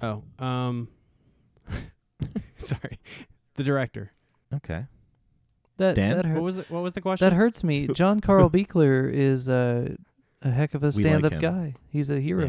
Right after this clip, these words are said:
Speaker 2: Yeah.
Speaker 3: to our franchise.
Speaker 1: No, I, I was, I was kidding. What was the question?
Speaker 2: Who do you think is the main killer of this movie?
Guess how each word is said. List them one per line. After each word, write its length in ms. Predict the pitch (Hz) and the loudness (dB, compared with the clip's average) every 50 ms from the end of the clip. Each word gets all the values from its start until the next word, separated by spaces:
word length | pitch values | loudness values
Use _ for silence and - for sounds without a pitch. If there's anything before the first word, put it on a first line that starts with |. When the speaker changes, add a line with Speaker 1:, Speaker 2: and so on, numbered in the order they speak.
| 123 | -2
Speaker 2:
Yeah. 60 | 120 120 - | -4 -6 -6
Speaker 3:
to 160 | - 135 127 | -4 -2 0
our 100 | 123 123 | 0 0
franchise. 320 | - 147 160 165 - 151 | -2 -4 -6 -4 -4 -2
Speaker 1:
No, 60 | 147 | -2
I, 280 | 131 127 139 160 160 156 - | -2 0 0 0 -2 -2 -2
I 180 | - 147 151 151 | -2 0 0 0
was, 300 | 139 135 127 - - - | 0 -2 -4 -6 -8 -4
I 80 | 143 143 | -2 0
was 140 | 147 131 - | 0 -2 -2
kidding. 240 | - 123 110 104 107 | -4 -4 -4 -4 -4
What 80 | 123 | -4
was 120 | 147 160 160 | -4 -4 -4
the 60 | 170 | -4
question? 340 | - 170 156 - - 156 - - _ _ _ _ _ _ _ _ _ _ | -4 -4 -4 -4 -6 -8 -10 -12 _ _ _ _ _ _ _ _ _ _
Speaker 2:
Who 260 | - - - 110 110 110 | -6 0 4 4 4 4
do 80 | 123 | 2
you 140 | 123 120 110 | 0 -4 -4
think 360 | - - - 104 101 98 - | -6 -6 -8 -8 -8 -8 -8
is 200 | 92 90 90 - | -10 -10 -10 -10
the 120 | - - 87 | -10 -10 -10
main 420 | 90 90 92 90 90 92 92 92 | -8 -6 -6 -6 -6 -8 -10 -12
killer 440 | - - - 135 135 98 76 82 87 | -12 -8 -6 -6 -6 -6 -6 -6 -8
of 240 | - - - 85 85 | -8 -10 -10 -10 -8
this 180 | 87 - - | -10 -10 -8
movie? 440 | - 113 131 123 98 - - - - | -8 -8 -8 -8 -10 -12 -18 -20 -20